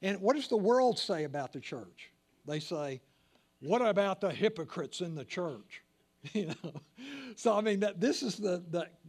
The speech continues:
the questions, and the, and the parable of the wheat and the tares really gives a great answer to the, to all those questions. The kingdom of God, in just summary, what this parable is gonna say,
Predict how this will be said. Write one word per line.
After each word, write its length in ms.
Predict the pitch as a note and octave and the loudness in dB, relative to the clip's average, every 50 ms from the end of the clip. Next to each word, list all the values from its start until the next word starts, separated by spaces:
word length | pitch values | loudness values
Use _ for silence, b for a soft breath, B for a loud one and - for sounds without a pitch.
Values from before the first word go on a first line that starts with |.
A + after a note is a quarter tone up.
| G3 | -10
the 100 | F3+ E3 | -8 -8
questions, 720 | D#3+ - - - A3+ C4 C4 - - - F3 D3 C#3 B2+ E3+ | -8 -6 -4 0 0 0 0 -2 -4 -6 -6 -6 -6 -6 -6
and 160 | D#3+ D3+ D3 | -6 -6 -6
the, 140 | - - - b b b b b b b b b - | -10 -10 -14 b b b b b b b b b -8
and 160 | E3+ E3 E3 | -8 -6 -6
the 100 | D3+ C#3+ C#3+ D3 - | -6 -8 -10 -8 -6
parable 340 | - C4 E4 F4+ E4 C#4+ | -4 -2 0 0 0 2
of 60 | G#3+ E3+ | 0 0
the 60 | D#3+ | 0
wheat 260 | D#3 G#3 C#4 C4 - | 0 0 0 -2 -4
and 80 | D3 C3+ | -8 -10
the 40 | |
tares 420 | - - A#3 C#4 C4+ G3+ E3 - E3+ | -8 -6 -4 -2 -2 -2 -4 -4 -4
really 220 | G3+ C#4+ D#4 C#4 | -2 -2 -2 -2
gives 400 | F#3 D#3+ F3 D#3+ D#3 D3+ C#3+ - - | 0 0 0 0 0 -2 -4 -8 -8
a 100 | C#3+ C#3 | -10 -10
great 800 | B2+ A#2+ A#2+ A2 G#2+ B2+ C3+ E3 G#3 C4+ D#4 D#4 A3+ - - - _ _ _ _ _ _ _ _ _ _ _ _ _ _ _ _ _ _ _ _ - | -8 -10 -12 -14 -10 -6 -2 0 2 2 2 0 -2 -6 -10 -16 _ _ _ _ _ _ _ _ _ _ _ _ _ _ _ _ _ _ _ _ -8
answer 460 | D#3+ A3 C4 C#4+ B3+ - - - F#2 - _ _ _ _ _ _ _ _ _ _ _ _ _ _ _ _ | -6 -4 -4 -4 -4 -6 -8 -12 -14 -14 _ _ _ _ _ _ _ _ _ _ _ _ _ _ _ _
to 140 | - F3 D#3+ | -6 -6 -6
the, 100 | D3 C#3+ | -6 -6
to 180 | - - - E3 | -8 -6 -4 -2
all 220 | C#3+ E3 A#3 C#4+ | 0 0 0 0
those 220 | G#3+ F3 D#3 C3+ | 0 -2 -2 -4
questions. 680 | - - - G3 A3+ C#4 - - - F#2 F2+ - - - _ _ _ _ B B B B B B B B | -6 -4 -4 -2 -2 -4 -6 -12 -18 -16 -16 -16 -16 -18 _ _ _ _ B B B B B B B B
The 80 | F3 - | -8 -2
kingdom 360 | - G#3 B3+ C#4+ D#4 D#4+ D#4+ | 0 2 2 2 2 2 0
of 100 | C#4+ F#3 | 0 0
God, 400 | F3 E3+ D3+ C#3+ D3 E3+ G#3 G#3+ - _ - - | 0 0 0 0 0 -2 -2 -4 -8 _ -16 -12
in 160 | D#3+ E3+ E3 D#3 C#3 | -10 -8 -8 -8 -6
just 260 | C#3 G#3+ G3+ - - - | -4 -2 -2 -2 -2 -2
summary, 360 | A3 A#3 C#4 A#3+ F3+ D#3+ D#3+ | 0 0 0 0 0 0 0
what 160 | E3 F3 - | 0 -2 -2
this 140 | F#3+ E3 - | -2 -4 -4
parable 300 | - F#3+ G3+ G#3+ G#3 F#3 | -2 -2 0 0 0 -2
is 100 | D3 - | -4 -6
gonna 180 | - E3+ C3+ | -8 -10 -10
say, 500 | B2 - - G#3+ A#3 A#3 F3 D#3+ F3 G3+ | -10 -6 -4 -4 -2 -2 -2 -4 -4 -6